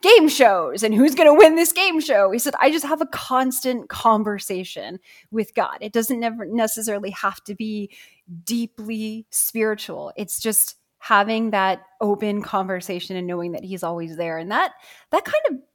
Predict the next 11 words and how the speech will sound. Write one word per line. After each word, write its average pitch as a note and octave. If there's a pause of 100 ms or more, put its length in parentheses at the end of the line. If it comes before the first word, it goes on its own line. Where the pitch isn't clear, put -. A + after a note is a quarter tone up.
(140)
stuck -
with B3
me G3+
when F#3+
I F3+
heard F#3+
him G3+
say F#3+
that, E3+ (600)
uh, F3
because G3+